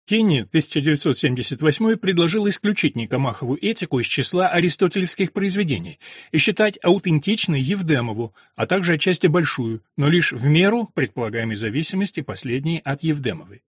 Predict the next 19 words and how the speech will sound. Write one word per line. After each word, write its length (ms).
Представляется, 580
что 240
вывести 400
из 100
подобных 500
метаний 420
в 60
оценке 380
подлинности 760
и 80
сравнительного 560
достоинства 580
текстов 440
Аристотеля 580
сможет 400
только 240
более 460
полное 420
понимание 680